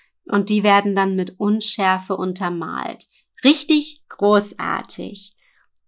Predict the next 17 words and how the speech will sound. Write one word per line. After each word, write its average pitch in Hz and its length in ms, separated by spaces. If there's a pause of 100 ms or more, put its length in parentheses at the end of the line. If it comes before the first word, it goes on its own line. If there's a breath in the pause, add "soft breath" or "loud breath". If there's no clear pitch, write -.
(140)
Auf 202 180
meinem 214 240
Instagram-Account 220 1200
mamas 185 400
Punkt 170 320
Herzmomente 208 720
gibt 247 240
es 254 180
auch 190 260
schon 202 340
ein 190 300
Reel 190 340
dazu. - 640 (600 loud breath)
Das 196 220
Coole 294 320
daran 196 440
ist, 294 380